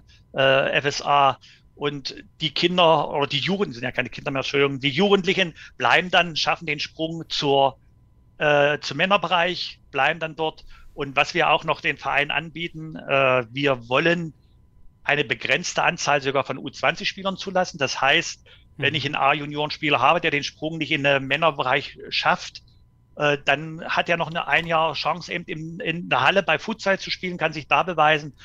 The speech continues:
Speaker 1: Oder A-Junioren kommen dann im Männerbereich, dann sitzen sie bei den Männern auf der Bank, weil sie noch zu jung sind, sich vielleicht nicht durchsetzen können, haben dann aber parallel dazu die Chance, in dieser Futsal-Liga zu spielen. Natürlich muss das begrenzt sein, das hört sich jetzt, äh,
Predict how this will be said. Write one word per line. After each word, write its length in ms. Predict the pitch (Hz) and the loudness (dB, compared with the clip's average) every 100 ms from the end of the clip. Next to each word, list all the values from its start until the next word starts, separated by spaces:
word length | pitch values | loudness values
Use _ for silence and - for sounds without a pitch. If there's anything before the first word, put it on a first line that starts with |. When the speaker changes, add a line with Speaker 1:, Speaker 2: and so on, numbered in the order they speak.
| - - | -20 -8
Speaker 1:
Oder 480 | - 151 143 - 147 - - | -2 2 2 2 -6 -16 -6
A-Junioren 560 | 135 139 160 160 165 165 | 2 2 2 0 0 0
kommen 160 | 156 | -2
dann 100 | 156 | -2
im 80 | 143 | 0
Männerbereich, 440 | 139 160 147 156 147 | 0 0 2 0 0
dann 120 | 139 | -6
sitzen 280 | 160 - 165 | -10 -8 -4
sie 100 | 160 | 0
bei 200 | 143 151 | 2 4
den 340 | 147 147 151 - - | 2 0 -8 -16 -16
Männern 360 | 147 156 165 160 | -6 0 2 2
auf 140 | - | 0
der 100 | - | -2
Bank, 300 | - 151 190 | 0 0 2
weil 140 | 170 156 | 0 0
sie 80 | 156 | -2
noch 140 | 156 | -6
zu 120 | - | -4
jung 220 | 156 180 | -2 -2
sind, 200 | 165 165 | -4 -6
sich 120 | 165 147 | -8 -2
vielleicht 200 | 147 139 | -2 -2
nicht 140 | - | -4
durchsetzen 400 | 160 - 156 123 | -6 -4 -8 -4
können, 220 | 156 135 - - - | -2 -2 -6 -18 -6
haben 200 | - 160 | 0 2
dann 140 | 175 170 | 2 2
aber 200 | 147 151 | 2 0
parallel 520 | - 147 143 139 175 | 2 4 4 2 0
dazu 320 | 175 - 170 | -2 -4 -8
die 80 | 160 | -6
Chance, 460 | - 151 160 - - | -2 -2 -4 -10 -12
in 160 | 147 | -6
dieser 220 | 147 143 | -2 0
Futsal-Liga 680 | - 190 - 170 165 165 170 | 0 -4 0 0 0 0 -2
zu 120 | - | -4
spielen. 400 | - 160 160 147 - - - - - | -8 0 0 0 -6 -20 -20 -8 -6
Natürlich 340 | - 156 131 | -2 -2 -2
muss 140 | 143 | -2
das 140 | 156 - | -4 -6
begrenzt 480 | - - 131 156 - | -6 -4 -2 -2 0
sein, 180 | 156 | 0
das 220 | 147 - 139 | 0 -2 -2
hört 180 | - | -4
sich 160 | - 131 | -6 -6
jetzt, 240 | 143 - | -4 -4
äh, 360 | 151 135 135 | 0 2 2